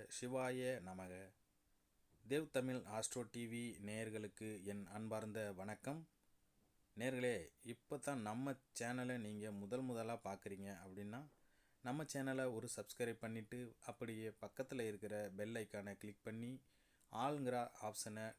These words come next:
டச் பண்ணிருங்க. அப்போ தான் நான் போடுற இது போன்ற ராசி பலன் வீடியோக்கள் உங்களுக்கு உடனுக்குடன் நோட்டிஃபிகேஷனா வந்து சேரும். வாங்க, இன்றைய பதிவை பார்க்கலாம். இரண்டாயிரத்தி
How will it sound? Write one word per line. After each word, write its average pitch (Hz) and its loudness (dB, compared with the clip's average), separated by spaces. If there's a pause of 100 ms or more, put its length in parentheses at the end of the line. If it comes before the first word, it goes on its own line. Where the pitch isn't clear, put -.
டச் 107 -2
பண்ணிருங்க. 113 -2 (540)
அப்போ 131 2
தான் 127 2
நான் 120 0
போடுற 120 4
இது 117 -2
போன்ற 123 4 (1040)
ராசி 135 4
பலன் 123 2
வீடியோக்கள் 107 0
உங்களுக்கு 101 -2 (100)
உடனுக்குடன் 110 -2
நோட்டிஃபிகேஷனா 107 -4
வந்து 101 -2
சேரும். 123 2 (600)
வாங்க, 123 4 (240)
இன்றைய 113 0 (120)
பதிவை 104 0 (120)
பார்க்கலாம். 113 0 (680)
இரண்டாயிரத்தி 117 4